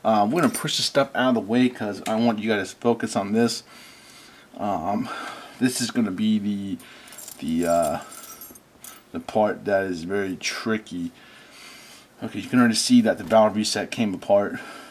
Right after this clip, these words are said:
Uh, it literally goes in this notch right here. Very simple if you're taking apart,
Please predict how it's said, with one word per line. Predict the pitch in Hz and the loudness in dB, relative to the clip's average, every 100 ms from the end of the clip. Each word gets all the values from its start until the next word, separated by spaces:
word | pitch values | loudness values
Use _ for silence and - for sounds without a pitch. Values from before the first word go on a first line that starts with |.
| - | -12
Uh, | 95 87 76 | -8 -8 -4
it | 107 | 4
literally | 131 120 107 | 4 4 2
goes | 110 107 | 2 2
in | 107 | 0
this | 98 - | -4 -4
notch | 98 92 - | -2 -2 -2
right | 95 92 | -4 -4
here. | 95 95 | -6 -6
Very | 92 107 101 | -4 -2 -2
simple | - 95 90 92 87 - - - - - - _ - | -4 -6 -6 -6 -6 -10 -20 -20 -20 -20 -20 _ -20
if | - - | -14 -10
you're | 98 | -8
taking | - 101 98 | -6 -6 -6
apart, | 87 101 95 | -4 -2 -2